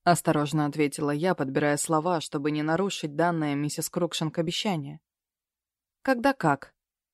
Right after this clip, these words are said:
Флинн-старший кивнул и вновь погрузился в созерцание проплывавшего за окнами пейзажа. Мы подъехали к месту пикника.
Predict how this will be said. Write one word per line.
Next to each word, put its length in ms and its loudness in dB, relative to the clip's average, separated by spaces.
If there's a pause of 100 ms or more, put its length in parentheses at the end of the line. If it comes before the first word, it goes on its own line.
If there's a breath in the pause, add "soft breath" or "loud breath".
(720)
Флинн-старший 760 8
кивнул 520 4
и 180 2
вновь 360 4
погрузился 680 2
в 40 0
созерцание 760 2
проплывавшего 760 2
за 160 2
окнами 400 0
пейзажа. 600 -4 (960)
Мы 200 8
подъехали 540 4
к 100 0
месту 320 2
пикника. 560 -4